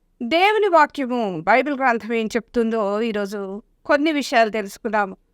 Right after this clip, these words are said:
అన్నీ తెలుసుకోవడానికి సమయం సరిపోదు. ఎన్నో విషయాలున్నాయి ఇస్రాయేల్ దేశం గురించి.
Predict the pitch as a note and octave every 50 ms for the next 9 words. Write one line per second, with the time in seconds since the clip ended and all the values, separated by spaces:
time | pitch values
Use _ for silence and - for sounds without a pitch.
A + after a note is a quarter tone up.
0 | _ - B3 D4 D#4 E4 F4 F#4+ F#4 - D#4 C#4 B3 - - D4 C4 B3 B3 B3+
1 | B3+ A3+ A#3 - A#3+ A3+ A3+ A3 A3+ A#3 A#3 A3 A3 G#3+ G#3+ G#3 - A3+ A3 A3+
2 | A3+ G#3 A3 B3 - _ _ _ _ _ _ _ _ _ _ _ D#4 E4 E4+ F4+
3 | F#4+ G4+ G#4+ G#4+ G4+ G4+ F4 - - F#4 E4+ D#4+ D#4 D4+ C#4+ D4 C#4 C4 B3+ A#3
4 | - C4 B3 A#3+ B3 A#3+ A3+ A3+ G#3 - - A#3 A3 G3+ G#3 G3+ G3+ G3 - -
5 | G#3 G3 G3 G3+ D4+